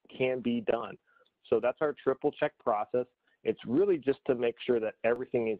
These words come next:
accurate and provide you the best customer service in the industry. If anything does need to be changed, they're absolutely gonna reach out to you before anything is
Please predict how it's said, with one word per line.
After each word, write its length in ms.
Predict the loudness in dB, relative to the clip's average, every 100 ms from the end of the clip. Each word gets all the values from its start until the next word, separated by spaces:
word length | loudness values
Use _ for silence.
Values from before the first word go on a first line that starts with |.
| 0
accurate 480 | 0 0 2 0 0 _ _ -4
and 100 | -2
provide 320 | 2 2 2
you 120 | 0
the 60 | 0
best 220 | -2 -4
customer 360 | -4 -4 -2 -4
service 340 | 0 -2 -2 -10
in 100 | -8
the 60 |
industry. 500 | -8 -10 -14 -10 -10 -10 _ _ _ _ _ _ _
If 100 | 0
anything 380 | 2 2 -2 -2 0
does 180 | 0 0
need 140 | -2 0
to 60 |
be 140 | -4 -2
changed, 480 | -2 -2 -4 -14 _ _ _ -6
they're 100 | -2
absolutely 540 | 0 -2 -4 -4 -4 -2
gonna 220 | -2 -2
reach 220 | -4 0
out 180 | -2 -2
to 100 | -2
you 80 | -2
before 320 | -4 -2 -2
anything 260 | -2 -2
is 80 | -2